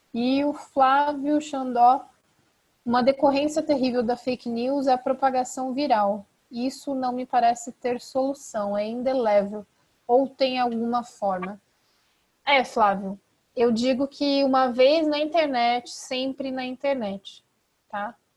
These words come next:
É, há maneiras de você minimizar a propagação de um conteúdo.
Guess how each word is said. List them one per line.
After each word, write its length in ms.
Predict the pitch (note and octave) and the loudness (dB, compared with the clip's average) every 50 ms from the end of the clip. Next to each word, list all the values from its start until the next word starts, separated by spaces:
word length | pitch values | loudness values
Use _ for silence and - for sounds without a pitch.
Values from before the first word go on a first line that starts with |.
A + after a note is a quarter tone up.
| _ _ _ _ _ _ _ _ - | _ _ _ _ _ _ _ _ -4
É, 560 | - A3 A3 A3 A3 A3 A3 A3 A3 G#3 - - - | 2 4 6 6 8 8 8 8 8 6 4 0 -4
há 300 | B3+ B3+ C4+ D#4 E4+ F4 | -2 -2 0 0 0 0
maneiras 560 | E4+ D4+ D4 C4+ A#3+ A#3+ B3 C4 C#4 C#4 C4 | 0 0 0 2 2 2 2 2 0 0 -2
de 100 | C4 B3 | -2 -4
você 340 | A#3 B3+ B3+ - - C4 C4 | -4 -4 -6 -6 -8 -8 -6
minimizar 1000 | B3+ B3+ C#4+ D#4+ F4 F#4 F4+ E4+ E4 D4 B3 A#3+ B3 B3 A#3+ B3 C4 C#4 D4+ - | -4 -4 -4 -4 -4 -6 -4 -4 -4 -4 -2 0 2 2 2 2 -2 -4 -6 -6
a 80 | C#4+ C#4 | -10 -10
propagação 640 | C#4 - D4 D4 D4 C#4+ C4+ C#4+ C#4 C#4 - C4+ C4+ | -6 -6 -6 -4 -4 -2 -2 -2 -4 -4 -6 -8 -8
de 120 | B3 C4 | -8 -8
um 60 | C4 C4 | -8 -8
conteúdo. 640 | - C4+ C4 C4 - D4 C#4+ B3 G#3+ G3+ F#3+ F#3+ | -6 -8 -6 -4 -2 -2 -2 -2 -2 -4 -6 -10